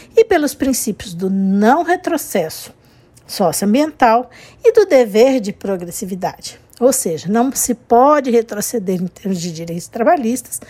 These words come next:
pelo contrário, se deve sempre progredir no sentido de melhoria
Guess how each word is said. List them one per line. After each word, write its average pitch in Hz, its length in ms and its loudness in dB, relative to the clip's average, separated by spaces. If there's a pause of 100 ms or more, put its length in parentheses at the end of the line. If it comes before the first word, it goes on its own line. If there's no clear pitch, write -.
(300)
pelo 285 220 2
contrário, 277 580 0
se - 160 -14
deve 214 240 -2
sempre - 560 -8
progredir 262 1120 2 (160)
no 196 120 -8
sentido 208 420 -4
de 190 100 -2
melhoria 202 800 0